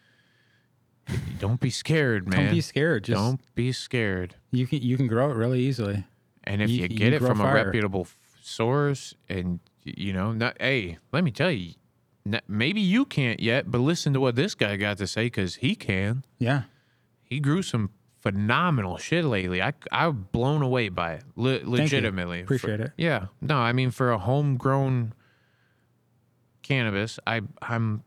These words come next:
Speaker 1: I'm
Speaker 2: Right.
Speaker 1: very impressed.
Speaker 2: It's everything that you
Speaker 1: It's
Speaker 2: asked for. You said, "I
Speaker 1: <clears throat>
Speaker 2: wanted tight buds. I wanted lots of crystals. I wanted it to smell
Speaker 1: Good
Speaker 2: good. I wanted
Speaker 1: aroma.
Speaker 2: it to smoke good." And it, it checks off all those boxes.
Speaker 1: Uh,
Speaker 2: You don't
Speaker 1: yeah.
Speaker 2: need P G Rs. You can do it all organically. You can
Speaker 1: Yeah.
Speaker 2: do it in a sub-irrigated planter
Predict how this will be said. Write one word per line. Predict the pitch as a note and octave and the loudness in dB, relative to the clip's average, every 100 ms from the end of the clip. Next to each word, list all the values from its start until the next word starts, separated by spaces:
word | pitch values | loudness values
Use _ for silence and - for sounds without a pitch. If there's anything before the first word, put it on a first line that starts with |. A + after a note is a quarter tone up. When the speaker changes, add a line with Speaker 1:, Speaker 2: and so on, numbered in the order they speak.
| _ _ _ _ _ _ _ | _ _ _ _ _ _ _
Speaker 1:
I'm | A#2+ | 4
Speaker 2:
Right. | E3 G#2 | 4 4
Speaker 1:
very | G#2 A#2+ B2+ B2 | 0 0 2 2
impressed. | A#2 - G2+ D#2 | 2 0 -2 -2
Speaker 2:
It's | B2+ - - | -4 -4 0
everything | C3 C3 C#3+ C3 | 2 2 2 2
that | B2 B2+ | 2 2
you | B2+ | 2
Speaker 1:
It's | B2 | 2
Speaker 2:
asked | D#3 - | 0 0
for. | - G#2 | -2 0
You | A2 | 0
said, | G#2 B2 A#2 | 0 0 2
"I | A2+ | 2
Speaker 1:
<clears throat> | |
Speaker 2:
wanted | A2+ A#2 A2 | 2 2 0
tight | G#2 A2 A#2 | 0 -2 0
buds. | A2+ B2 D3 C3 | 2 2 0 0
I | A2 | 0
wanted | G#2+ A2 A2 A2+ | 2 2 0 0
lots | A2 A2+ A#2 | 0 0 -4
of | |
crystals. | - C3 - F3+ F#3 E3+ B2+ | -2 0 2 2 2 0 0
I | B2+ | 0
wanted | A#2 A#2+ A#2 A2+ | 2 2 2 0
it | A2 | 0
to | A#2 | -4
smell | - C3 C3+ | -2 0 4
Speaker 1:
Good | G#2+ | 4
Speaker 2:
good. | E3 E3 | 4 4
I | G#2 | 4
wanted | A#2 A#2+ | 4 4
Speaker 1:
aroma. | A#2+ | 2
Speaker 2:
it | - | 0
to | A#2+ | -4
smoke | - C3 D#3 - | 0 2 2 2
good." | F#3+ G3 F3+ - _ _ - | 2 2 -2 -6 _ _ -2
And | C3 | 0
it, | B2 - B2 | 0 -2 -2
it | C3 | -2
checks | - C3 B2 C3+ | 0 0 2 0
off | A#2 A#2+ | 2 2
all | A#2 | 2
those | A2 - | 0 -2
boxes. | G2+ G#2 - A#2+ - G#2+ A#2+ - - | -6 -6 -8 -12 -12 -16 -16 -14 -10
Speaker 1:
Uh, | - - | -10 -4
Speaker 2:
You | B2 | 0
don't | B2+ C3+ | 2 4
Speaker 1:
yeah. | - | 4
Speaker 2:
need | - | 4
P | D3 | 2
G | C3 D3 | 2 4
Rs. | C#3 A2 A#2 | 2 2 0
You | |
can | A2+ | 0
do | A2+ | 2
it | G#2+ | 2
all | G#2+ B2+ | 2 2
organically. | C3+ B2 B2+ B2 A2 G#2 G2 | 2 2 2 0 -2 -6 -4
You | G#2+ | -4
can | G#2+ | -2
Speaker 1:
Yeah. | A2 | 0
Speaker 2:
do | A2 | 0
it | G2+ | -2
in | |
a | G2+ | -6
sub-irrigated | - - B2+ C3 C3 C#3 B2+ B2+ B2 - | -8 -4 -2 -2 -2 0 0 0 -2 -4
planter | - A2 F#2+ G2 | -4 -4 -4 -10